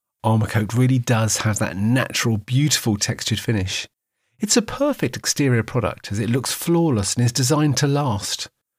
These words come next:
I would happily use Armourcoat again and again and again. I would use them for all my show gardens because it's a great way to get a really good effect, but it's a real product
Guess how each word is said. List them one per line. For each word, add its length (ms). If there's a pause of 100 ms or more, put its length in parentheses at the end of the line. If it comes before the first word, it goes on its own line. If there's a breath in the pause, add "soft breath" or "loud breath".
(280)
I 140
would 120
happily 400
use 300
Armourcoat 460
again 560
and 160
again 560
and 220
again. 600 (720)
I 80
would 200
use 320
them 160
for 160 (100)
all 220
my 160
show 280
gardens 380
because 220
it's 120
a 60
great 400
way 400 (220)
to 80
get 160
a 40
really 360
good 160
effect, 480 (100)
but 100
it's 140
a 80
real 400
product 500